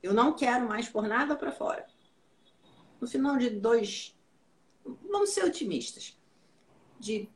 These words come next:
cinco dias, o mundo vai parecer um lugar muito ruim pra você.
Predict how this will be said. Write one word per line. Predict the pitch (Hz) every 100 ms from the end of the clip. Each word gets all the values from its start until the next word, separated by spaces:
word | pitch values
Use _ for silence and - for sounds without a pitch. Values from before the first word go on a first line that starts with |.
| _ _ _ _ _ _ _ -
cinco | - - 466 403 294
dias, | - 151 - - - _ _ _ _ _ _ _ _ -
o | 220
mundo | 233 254
vai | 233 226
parecer | 220 220 226
um |
lugar | 208 202 202
muito | 214 349 381
ruim | 269 165
pra | - 156
você. | 156 - -